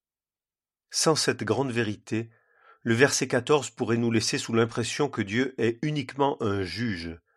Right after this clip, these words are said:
Un juge qui, peut-être, a été pleinement satisfait, mais néanmoins un juge. Ici, nous apprenons que le Dieu qui a agi en jugement est un Dieu d'amour. La même croix qui révèle Dieu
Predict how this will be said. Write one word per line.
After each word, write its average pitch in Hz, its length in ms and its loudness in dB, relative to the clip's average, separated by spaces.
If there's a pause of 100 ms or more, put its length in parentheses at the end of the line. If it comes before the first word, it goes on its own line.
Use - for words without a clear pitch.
(840)
Un 120 160 4
juge 123 420 -2
qui, 139 140 -6
peut-être, 123 640 -2 (220)
a 123 120 4
été 113 220 0
pleinement 139 480 4
satisfait, - 720 -4 (540)
mais 113 240 4
néanmoins 120 640 6
un 98 220 -2
juge. 87 440 -4 (1400)
Ici, 160 300 -2
nous 143 180 0
apprenons 147 420 4
que 131 160 -4
le 107 140 4
Dieu 123 280 0
qui - 180 0
a 104 80 8
agi 123 400 2
en 98 100 4
jugement 104 600 -4 (480)
est 117 200 -2
un 113 120 4
Dieu 107 200 2
d'amour. 87 580 -4 (1160)
La 123 160 2
même 156 260 8
croix 160 300 6
qui 127 180 0
révèle 110 440 4
Dieu 110 420 0